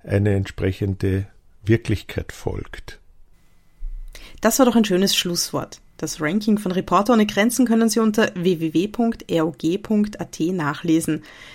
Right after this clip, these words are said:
Speaker 2: Diese und andere Sendungen können Sie unter w w w punkt k m a punkt a t slash produktionen slash werklang anhören.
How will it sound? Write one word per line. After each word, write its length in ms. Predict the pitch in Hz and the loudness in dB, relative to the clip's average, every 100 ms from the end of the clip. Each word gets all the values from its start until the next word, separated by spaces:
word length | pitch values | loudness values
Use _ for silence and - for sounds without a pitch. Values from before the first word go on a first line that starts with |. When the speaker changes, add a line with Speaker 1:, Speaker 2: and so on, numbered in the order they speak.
| - - | -20 -12
Speaker 2:
Diese 240 | 180 175 | -6 -2
und 120 | 160 - | -2 -2
andere 320 | 139 - 226 | -6 -4 -4
Sendungen 480 | 226 240 247 269 269 | -2 0 2 0 2
können 240 | 254 254 | 2 2
Sie 100 | 247 | 0
unter 380 | 240 247 247 175 | -2 2 0 2
w 160 | 175 | -2
w 100 | 156 | -2
w 160 | 151 147 | 0 0
punkt 360 | - 233 226 - | 0 -6 -6 -2
k 120 | 170 | -2
m 100 | 160 | -2
a 160 | 151 | -4
punkt 320 | 151 - 165 - | -4 -6 -8 -8
a 60 | |
t 320 | - - 170 247 | -10 -4 -4 -2
slash 420 | - 175 151 - | -4 -4 -4 -6
produktionen 680 | - 156 160 - 165 196 233 | -6 -6 -6 -6 -4 -2 -2
slash 420 | - 165 156 - | -4 -6 -6 -6
werklang 540 | - 120 - 170 196 - | -6 -6 -4 -4 -4 -6
anhören. 500 | 170 165 156 151 | -6 -2 0 0